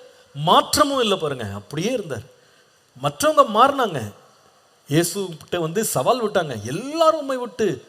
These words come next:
போனாலும் நான் என்ன பண்ண மாட்டேன், போக மாட்டேன், உம்மை கடைசி வரைக்கும் பின்பற்ற, காவலிலும் சாவிலும் உம்மை பின்பற்றி வருவேன்" அப்படின்னு சொன்னாங்க இல்லையா? "எல்லாரும் மறுதலித்தால் நான் மறுதலிக்க மாட்டேன்."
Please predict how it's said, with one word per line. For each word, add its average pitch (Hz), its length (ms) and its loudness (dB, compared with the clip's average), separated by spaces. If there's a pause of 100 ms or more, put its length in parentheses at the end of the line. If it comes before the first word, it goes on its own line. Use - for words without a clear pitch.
(200)
போனாலும் 156 380 0
நான் 147 140 0
என்ன 170 140 -2
பண்ண 160 180 -2
மாட்டேன், 117 340 -4 (340)
போக 113 200 -14
மாட்டேன், 95 280 -18 (120)
உம்மை 175 180 -20
கடைசி 233 360 0
வரைக்கும் 254 260 -8
பின்பற்ற, 165 340 -8
காவலிலும் 233 640 -2 (100)
சாவிலும் 262 500 0 (500)
உம்மை 139 200 -6
பின்பற்றி 240 420 0
வருவேன்" 202 400 2
அப்படின்னு 135 580 -8 (180)
சொன்னாங்க 123 380 -10 (800)
இல்லையா? 117 320 -6 (880)
"எல்லாரும் 220 640 6
மறுதலித்தால் 202 520 2
நான் 143 200 -4
மறுதலிக்க 175 420 0
மாட்டேன்." 113 320 -10